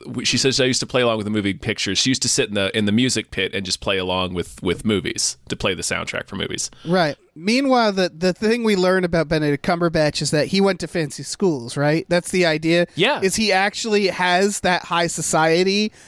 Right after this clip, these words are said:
Speaker 2: knowledge. He just rejected it.
Speaker 1: Uh-huh.
Speaker 2: So it's this thing where, like, she's not really that, and it doesn't seem like she wants to be necessarily.
Speaker 1: No, she,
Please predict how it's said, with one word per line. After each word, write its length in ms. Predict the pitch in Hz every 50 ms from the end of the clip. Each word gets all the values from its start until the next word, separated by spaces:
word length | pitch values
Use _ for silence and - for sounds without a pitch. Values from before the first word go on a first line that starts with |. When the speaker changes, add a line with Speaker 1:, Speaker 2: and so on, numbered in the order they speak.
| - - _ -
Speaker 2:
knowledge. 520 | 175 196 220 254 269 233 196 170 151 -
He 120 | - 202 185
just 200 | 175 185 - -
rejected 640 | 156 151 143 - - 233 240 240 - _ - 147 131
it. 200 | 123 120 117 - - -
Speaker 1:
Uh-huh. 220 | 143 151 175 - - _ _ _
Speaker 2:
So 520 | - - - 226 214 202 202 190 185 175 -
it's 220 | - 208 202 - -
this 200 | 208 202 - -
thing 200 | - 247 247 233
where, 160 | 214 202 185
like, 160 | 185 180 170
she's 400 | - - - - 254 247 240 220
not 260 | 233 220 208 190 - - 170
really 380 | 180 196 202 196 185 180 160
that, 480 | 156 151 165 170 180 160 143 123 110 -
and 200 | - 170 185 190 -
it 140 | 214 208 185
doesn't 260 | 240 254 247 262 233
seem 160 | - 269 247
like 140 | 226 202 170
she 160 | - - 160
wants 400 | 151 165 175 196 240 269 - -
to 100 | - 180
be 140 | 156 151 139
necessarily. 720 | 131 127 214 269 302 214 143 151 135 131 127 95 98 92
Speaker 1:
No, 40 | 92
she, 240 | 90 202 - 190